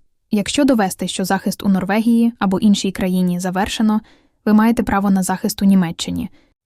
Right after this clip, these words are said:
Якщо це відео було для тебе корисним, постав лайк та підпишись, щоб не пропустити важливу інформацію. Якщо ти потрапив у скрутну ситуацію, напиши мені в коментарях,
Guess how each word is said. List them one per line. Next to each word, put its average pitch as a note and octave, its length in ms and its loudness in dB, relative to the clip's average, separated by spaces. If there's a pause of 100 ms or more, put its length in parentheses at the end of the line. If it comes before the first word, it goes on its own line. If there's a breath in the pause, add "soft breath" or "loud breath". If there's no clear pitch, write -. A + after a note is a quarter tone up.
(100)
Якщо A3 320 0
це B3+ 140 0
відео G#3+ 280 2
було G3+ 220 0
для G3 140 0
тебе F#3+ 220 -2
корисним, C4 540 0 (220)
постав G3+ 300 -4
лайк A#3+ 400 -2 (220)
та G#3 100 -2
підпишись, G#3+ 640 -4 (180)
щоб G#3+ 240 -4
не G#3 100 4
пропустити G#3+ 520 -2
важливу G3 380 -2
інформацію. F#3 680 -4 (640)
Якщо G#3 320 0
ти A3 80 -4
потрапив G3 460 -2
у G3+ 60 -6
скрутну G#3 380 0
ситуацію, G3+ 640 -4 (220)
напиши G#3+ 360 0
мені A3+ 180 4
в F#3+ 60 -2
коментарях, G3 680 -2